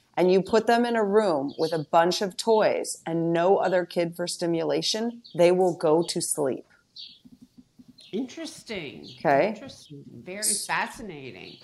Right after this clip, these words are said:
Speaker 1: So sugar is not going to keep you awake.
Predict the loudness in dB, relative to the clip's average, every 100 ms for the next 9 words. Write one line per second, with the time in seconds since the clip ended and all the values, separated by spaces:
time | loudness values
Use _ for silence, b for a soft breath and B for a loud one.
0 | -6 2 6 8 6 4 2 4 6 6
1 | 6 4 6 4 6 2 2 0 -2 0
2 | -2 0 0 0 -2 -2 2 2 0 -4